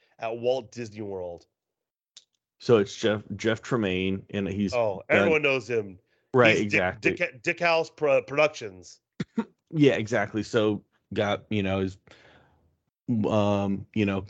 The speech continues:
Speaker 2: kinda well known for all the, the Jackass, you know, obviously movies, T V shows, whatnot, and has done other things, um, you know, besides that. But it's, it's interesting on this one and see,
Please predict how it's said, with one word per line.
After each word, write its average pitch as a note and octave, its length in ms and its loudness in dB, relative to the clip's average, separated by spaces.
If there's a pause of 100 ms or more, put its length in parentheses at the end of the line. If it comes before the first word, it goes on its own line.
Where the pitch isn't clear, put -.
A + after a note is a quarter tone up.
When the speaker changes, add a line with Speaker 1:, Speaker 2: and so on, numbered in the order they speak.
(120)
Speaker 2:
kinda G#2 260 0
well G2 200 2
known F#2+ 240 0
for G2 180 0
all G2 180 2
the, F#2+ 380 -4
the G2 100 -6
Jackass, G2 680 -4
you G2+ 120 -4
know, F2+ 100 -2
obviously F#2+ 580 0
movies, F#2+ 580 2
T G2+ 160 -2
V F#2+ 160 2
shows, F#2+ 420 -2
whatnot, F#2+ 520 2
and F#2 100 -4
has F#2 140 -2
done F#2 320 -2
other F#2+ 220 0
things, F#2 500 -2 (540)
um, F2+ 420 2 (120)
you G#2 100 0
know, F#2 240 -4
besides G2+ 520 0
that. F#2+ 360 -2 (340)
But G2 380 2
it's, - 400 -8 (520)
it's G#2+ 200 -4
interesting G#2 720 -2
on G2 300 -2
this G#2 300 2
one F#2+ 260 0
and F#2 180 -4
see, G2+ 640 0